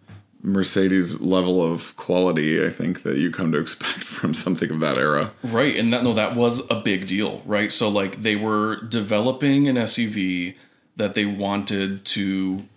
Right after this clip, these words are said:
Speaker 2: compete with upper trims of the Ford Explorer
Speaker 1: Mm.
Speaker 2: and the Jeep, uh, Grand Cherokee.
Speaker 1: Yeah.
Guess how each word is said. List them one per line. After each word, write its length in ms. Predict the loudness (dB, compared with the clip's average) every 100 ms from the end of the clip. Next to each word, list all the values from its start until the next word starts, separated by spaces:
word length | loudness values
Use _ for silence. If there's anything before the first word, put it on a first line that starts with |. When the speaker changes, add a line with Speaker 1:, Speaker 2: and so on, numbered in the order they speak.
| _ -8
Speaker 2:
compete 500 | -6 -4 0 0 0
with 220 | -2 -2
upper 220 | -2 0
trims 480 | -2 0 2 2 2
of 100 | -2
the 80 | -4
Ford 340 | -6 -4 -2 -2
Explorer 800 | -2 -4 -4 -2 -2 -2 -4 -8 0
Speaker 1:
Mm. 460 | 6 8 10 8
Speaker 2:
and 100 | 6
the 60 | 4
Jeep, 380 | 0 0 -2 -4 -10 _ _ _ -6
uh, 220 | -2 -2
Grand 320 | 0 0 0
Cherokee. 500 | 0 -2 -6 -8 -10 -2
Speaker 1:
Yeah. 400 | 2 4 2